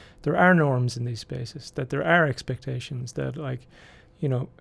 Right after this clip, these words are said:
you need to take this into mind when you're in this space. And whether or not, like, everybody starts from that place with time and with, with, uh, say, development and, and the evolution of culture, whatever,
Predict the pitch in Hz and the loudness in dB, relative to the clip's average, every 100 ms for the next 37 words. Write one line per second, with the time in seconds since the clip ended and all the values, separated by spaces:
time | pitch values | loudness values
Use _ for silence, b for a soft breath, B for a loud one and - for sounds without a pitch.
0 | B B - 135 143 165 175 - 143 127 | B B -4 -2 2 4 2 4 4 4
1 | 123 - - 139 127 - 135 - - 131 | 0 -6 0 0 0 0 0 0 0 0
2 | 127 131 131 131 127 120 123 123 123 123 | 0 -2 0 0 0 0 0 0 0 0
3 | 127 - - 135 127 113 - - B B | -2 -4 -4 -2 -2 -4 -10 -14 B B
4 | B - 139 165 165 156 151 151 147 135 | B -2 2 2 2 2 2 0 0 0
5 | 127 _ 139 139 139 139 135 135 135 131 | 0 _ 0 2 2 2 4 4 4 2
6 | 123 - - - 147 135 143 - - 135 | -2 -6 -10 -2 0 2 2 -2 -2 0
7 | 127 123 - 131 127 - B B B B | 0 -2 -2 -2 -2 -6 B B B B
8 | - 147 - _ _ 143 139 147 139 127 | 0 0 -2 _ _ 0 4 4 2 2
9 | 127 131 - _ 131 135 135 - 135 135 | 0 -4 -10 _ -2 -2 -4 -4 -4 -4
10 | 139 - 139 123 131 131 135 131 127 127 | -6 -6 -6 -2 0 0 -2 -4 -4 -4
11 | 143 135 123 123 127 127 131 117 - 165 | -4 -4 -4 -2 0 0 -2 -6 0 0
12 | - 131 123 123 120 | 0 -4 -4 -4 -4